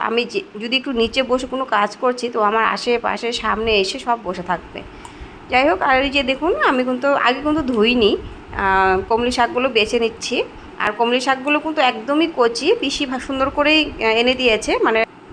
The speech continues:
তো আমার এত শাক লাগবে না আমাদের দুজন তিনজনের লোকের জন্য, তার জন্য আমি কিন্তু বেছে বেছে কিছু নিয়ে নিব আগাগুলো।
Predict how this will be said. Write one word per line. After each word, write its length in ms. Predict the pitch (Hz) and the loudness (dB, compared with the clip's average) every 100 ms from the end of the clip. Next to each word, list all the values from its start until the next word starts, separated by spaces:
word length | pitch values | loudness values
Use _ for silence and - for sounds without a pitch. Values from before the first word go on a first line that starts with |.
| - | 0
তো 80 | 330 | 4
আমার 360 | 262 247 285 | 6 6 6
এত 280 | 247 214 294 | 4 0 -2
শাক 300 | 294 285 277 277 | -2 2 0 0
লাগবে 420 | 269 254 226 226 285 | 0 2 2 2 4
না 200 | 226 466 - - | 4 2 -2 -2
আমাদের 440 | 220 226 240 240 | 2 4 4 2
দুজন 280 | 240 247 247 | 0 0 0
তিনজনের 560 | 240 233 233 240 233 - | 0 0 2 2 2 -2
লোকের 380 | 226 220 220 | -4 -2 -4
জন্য, 320 | 208 208 254 466 - - - | -2 0 0 -2 -6 -20 -4
তার 180 | 233 240 | 0 2
জন্য 180 | 277 294 | 2 2
আমি 180 | 240 262 | 4 2
কিন্তু 400 | 262 262 330 415 | -2 -4 0 0
বেছে 300 | 226 220 247 | 2 0 -2
বেছে 320 | 240 240 427 - - | -4 -4 -6 -6 -14
কিছু 200 | 330 262 | -12 -4
নিয়ে 220 | 240 220 | 0 2
নিব 280 | 208 175 175 - - | 2 -2 -4 -8 -4
আগাগুলো। 480 | 180 180 170 170 | 0 0 -2 -8